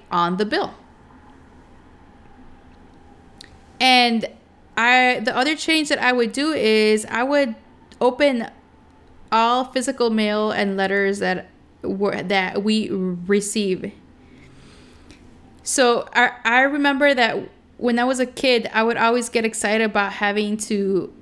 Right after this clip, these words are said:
look, go to the mailbox and see what kind of mail we had received for the day.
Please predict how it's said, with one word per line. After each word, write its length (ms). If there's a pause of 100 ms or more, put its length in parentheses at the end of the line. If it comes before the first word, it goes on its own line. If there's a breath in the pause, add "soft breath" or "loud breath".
(240)
look, 440
go 160
to 120
the 80
mailbox 680
and 180
see 180
what 140
kind 240
of 100
mail 360
we 160
had 180
received 460
for 120
the 280
day. 580